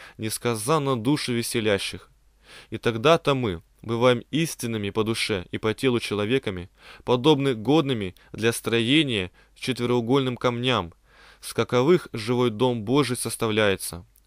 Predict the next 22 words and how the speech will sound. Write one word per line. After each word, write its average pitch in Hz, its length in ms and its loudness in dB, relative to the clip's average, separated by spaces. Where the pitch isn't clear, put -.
в - 100 -20
котором 151 540 2
он 120 160 -2
особливою 123 920 0
царствует 120 640 0
милостью. 95 640 -6
Трудно 139 540 2
неоцененное 123 920 0
сие 131 300 2
сокровище 135 760 0
проникнуть 120 720 -2
и 113 40 -8
приметить, 110 680 -6
а 113 100 2
для 110 180 4
одного 123 500 2
всего 127 280 0
любить 113 380 -2
и 117 140 -2
искать 151 420 0
ее 120 80 0
нелегко. 113 600 -4